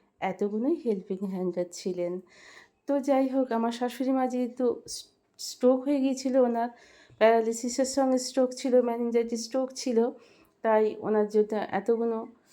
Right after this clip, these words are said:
হেল্পিং হ্যান্ডের ব্যবস্থা ছিল। আমি গিয়ে অবধি সেটা দেখেছিলাম, কারণ এদের চাষিবাসির বাড়ি। আপনাদের অনেক আগেই বলেছি, আমি নিম্ন মধ্যবিত্ত ঘরের চাষি ঘরের বউ।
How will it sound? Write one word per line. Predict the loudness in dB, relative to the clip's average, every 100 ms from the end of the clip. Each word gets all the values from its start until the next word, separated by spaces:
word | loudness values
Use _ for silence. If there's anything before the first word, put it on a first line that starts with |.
| _ _ -2
হেল্পিং | 0 -2 0
হ্যান্ডের | 2 4
ব্যবস্থা | 4 4 2 0 -4
ছিল। | -2 -2 -2 -2 -6 _ _ _
আমি | -2 0 -2
গিয়ে | 0 0
অবধি | 0 -4 -4
সেটা | 0 0
দেখেছিলাম, | 0 0 -4 -6 -6 -2 0 0 -6 _ -20 _ -4
কারণ | 0 2 2
এদের | 0 0
চাষিবাসির | 0 0 2 2 2 4 4
বাড়ি। | 4 2 2 0
আপনাদের | -2 0 2 4
অনেক | 2 0 0
আগেই | 2 2 0
বলেছি, | 2 2 0 0
আমি | 0 2
নিম্ন | 2 0 0
মধ্যবিত্ত | -2 -2 -4 -4 -2 0 0
ঘরের | 2 0 -2 -14 _ _ _
চাষি | -2 -2 -2 -2
ঘরের | 0 0 2
বউ। | 2